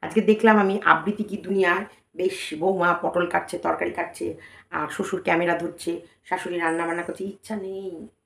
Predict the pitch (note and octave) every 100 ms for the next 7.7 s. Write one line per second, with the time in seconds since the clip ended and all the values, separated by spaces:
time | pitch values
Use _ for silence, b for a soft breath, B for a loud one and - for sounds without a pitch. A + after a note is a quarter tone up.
0 | _ _ _ F3 F3+ - F#3+ - G3+ F3
1 | _ - G#3 A3+ A#3 _ _ _ _ _
2 | - - - B4 - - - A3+ G#3 G3
3 | - _ _ _ _ _ G3 F3+ - F3
4 | F#3 A3 - - G3+ G#3+ - G#3 G#3+ -
5 | - _ _ _ _ _ _ - A3 F3+
6 | F3+ F3+ F3+ F#3 F3+ F3+ D3+ E3+ F#3 D3
7 | C#3+ D#3+ - C3 - E2 -